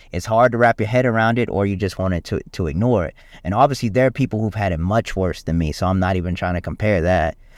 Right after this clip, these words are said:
There have been times me and my family struggle, and you, and it opens your eyes to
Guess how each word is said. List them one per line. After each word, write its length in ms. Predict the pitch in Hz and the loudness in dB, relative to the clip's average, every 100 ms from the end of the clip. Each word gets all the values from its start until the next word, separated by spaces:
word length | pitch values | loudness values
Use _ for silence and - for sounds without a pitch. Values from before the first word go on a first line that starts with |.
| - | -14
There 120 | - 120 | 0 0
have 100 | 135 | 2
been 140 | 123 | 0
times 360 | - 120 117 110 | 0 0 0 0
me 100 | 107 | 0
and 60 | |
my 100 | 101 | 0
family 340 | - 98 90 85 | 0 0 0 -2
struggle, 440 | - 92 90 85 - - | -2 -2 0 -4 -6 -8
and 160 | 92 104 | -4 -2
you, 80 | - | -2
and 160 | 104 | -4
it 60 | 101 | 0
opens 360 | 120 127 139 | 0 0 0
your 160 | 127 123 | 0 2
eyes 640 | 117 110 98 87 85 - - - - - | 4 2 0 -2 -6 -12 -20 -20 -20 -20
to 420 | - 110 95 87 | -6 -4 -2 -2